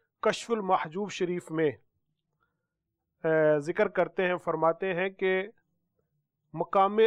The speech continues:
عبدیت میں بلند، بلند ترین مقام مقام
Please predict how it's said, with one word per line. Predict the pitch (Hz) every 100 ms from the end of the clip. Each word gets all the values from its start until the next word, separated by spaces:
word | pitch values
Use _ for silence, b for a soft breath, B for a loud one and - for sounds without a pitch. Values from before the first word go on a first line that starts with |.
| -
عبدیت | 175 175 165 185 226 220
میں | 208 214
بلند، | 170 175 208 226 202 -
بلند | 160 196 240 208
ترین | 220 233 226
مقام | 185 185 175 170 214 _ _
مقام | 175 160 175 180